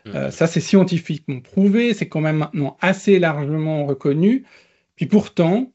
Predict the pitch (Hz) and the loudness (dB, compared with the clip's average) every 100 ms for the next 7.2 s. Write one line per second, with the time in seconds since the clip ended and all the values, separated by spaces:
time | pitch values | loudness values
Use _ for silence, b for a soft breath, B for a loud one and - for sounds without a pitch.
0 | _ _ 156 143 202 196 196 202 185 151 | _ _ -8 0 0 4 4 6 4 0
1 | - 147 - 185 196 202 156 135 147 139 | -2 -4 0 2 2 2 -4 -4 -4 -4
2 | 135 147 156 143 - 135 117 139 - _ | -4 -4 -4 -8 -6 -6 -6 -14 -18 _
3 | _ _ _ _ _ _ _ _ 151 147 | _ _ _ _ _ _ _ _ 0 2
4 | 143 143 139 139 196 196 208 196 165 160 | 2 2 0 4 6 6 4 4 0 -4
5 | - 196 220 208 - 147 - 147 139 131 | -2 -2 0 -2 -4 -4 0 2 2 0
6 | 131 139 175 226 170 - 151 - 185 208 | 0 4 6 6 4 0 -4 2 2 4
7 | 214 147 | 0 -4